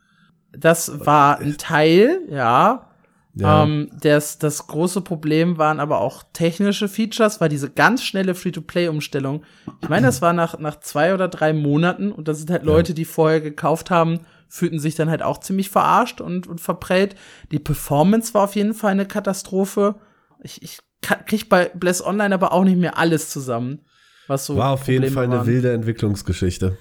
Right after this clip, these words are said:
Speaker 2: die jetzt natürlich in N F Ts gipfelt.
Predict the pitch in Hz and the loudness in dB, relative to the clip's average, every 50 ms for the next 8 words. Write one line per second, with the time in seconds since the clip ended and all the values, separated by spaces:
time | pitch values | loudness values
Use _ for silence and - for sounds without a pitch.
0 | - - - - - _ _ _ _ _ _ _ _ - - - - - 123 131 | -12 -20 -20 -20 -20 _ _ _ _ _ _ _ _ -20 -20 -18 -8 -2 2 2
1 | 135 127 127 139 135 135 - - - - - - _ _ _ _ _ _ _ _ | 4 4 2 2 0 -2 -8 -12 -14 -14 -16 -20 _ _ _ _ _ _ _ _
2 | _ - 117 127 117 127 135 131 131 123 139 123 113 107 120 117 - - 117 107 | _ -4 -4 -2 0 0 2 2 0 0 0 -2 0 0 0 -2 -2 0 0 0
3 | 98 - - 104 92 - - 90 90 90 - | 0 0 -2 -4 -4 -2 0 -2 -2 -2 -4